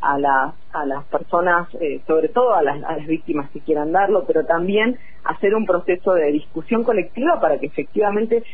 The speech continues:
quien tiene esas prácticas de micromachismo, muchas veces más que,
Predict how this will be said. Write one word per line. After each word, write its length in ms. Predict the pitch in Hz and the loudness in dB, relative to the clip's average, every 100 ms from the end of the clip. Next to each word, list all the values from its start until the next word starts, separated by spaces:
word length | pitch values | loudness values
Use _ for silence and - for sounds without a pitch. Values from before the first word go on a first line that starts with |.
| - - | -10 -4
quien 200 | 226 240 | 0 0
tiene 180 | 311 392 | 0 0
esas 240 | - 240 | 0 0
prácticas 680 | - 233 233 208 - 208 196 | 0 0 -2 -8 -4 -4 -2
de 100 | 165 | -2
micromachismo, 1000 | 160 151 156 165 165 - 202 180 190 190 - - - | -2 0 0 0 0 -4 -8 -2 0 0 -2 -10 -4
muchas 280 | 339 - 269 | -2 0 2
veces 280 | 285 294 254 | 0 0 2
más 180 | 254 277 - | 2 0 0
que, 300 | 185 170 | 0 0